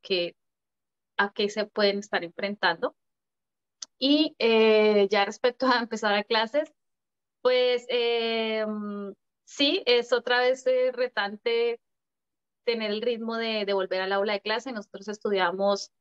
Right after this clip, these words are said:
casi siempre los viernes y los sábados de ocho a cinco de la tarde.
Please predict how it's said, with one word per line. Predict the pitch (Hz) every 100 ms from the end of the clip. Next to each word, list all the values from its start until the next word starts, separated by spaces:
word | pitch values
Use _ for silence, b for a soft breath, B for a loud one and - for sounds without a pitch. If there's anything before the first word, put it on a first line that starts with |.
| -
casi | 180 208
siempre | 208 208 196 208 202
los | 202 190
viernes | 196 196 196 202
y | 220
los | 175 -
sábados | 175 175 190 254 294 -
de | 196 185
ocho | 175 - 180
a |
cinco | - 208 202 202
de |
la | 165 151
tarde. | 196 220 269 277